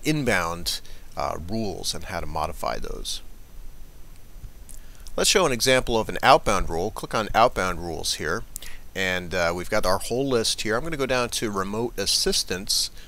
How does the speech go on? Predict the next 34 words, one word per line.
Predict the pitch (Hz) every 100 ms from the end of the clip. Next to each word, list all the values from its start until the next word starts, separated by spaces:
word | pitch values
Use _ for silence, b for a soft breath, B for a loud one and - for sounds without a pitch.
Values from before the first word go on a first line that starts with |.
| B
the | 113
other | - 147 190
side | - 104 92 87
of |
the | 87
whole | 87 110
remote | 98 90 101 87
desktop, | 92 110 - - 85 85 - - B B - -
uh, | - -
world, | 80 101 120 110 82 -
basically. | 78 78 - - 73 - B B
So | -
we'll | 101
go | 127
to | 110
remote | 98 107 139
assistance, | - 110 - 113 127 - - b b b -
and | 76 80
I'm |
just | 80 82
gonna | - 80
drag | 73 95 95 92 90
some | - 95
of | 82
these | 82 80
over | 90 90 87
here | - 95 110
so | -
it's | -
a | 90
little | 90
easier | 90 87 82
to | 78
see. | - - 107 131 175 180